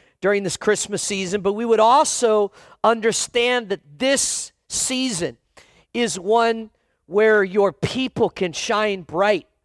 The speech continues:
and reflect the glory of God to those around us. I also pray,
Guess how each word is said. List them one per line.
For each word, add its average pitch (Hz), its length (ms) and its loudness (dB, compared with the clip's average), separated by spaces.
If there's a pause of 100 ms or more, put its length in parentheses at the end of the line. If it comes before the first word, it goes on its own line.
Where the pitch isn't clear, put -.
(540)
and 175 160 -2
reflect 190 580 0
the 180 80 -6
glory 190 480 0
of 175 180 -2
God 170 440 2 (500)
to 165 140 -4
those 170 500 2
around 156 500 0
us. - 360 -14 (360)
I 123 60 -4
also 180 380 2
pray, 190 500 2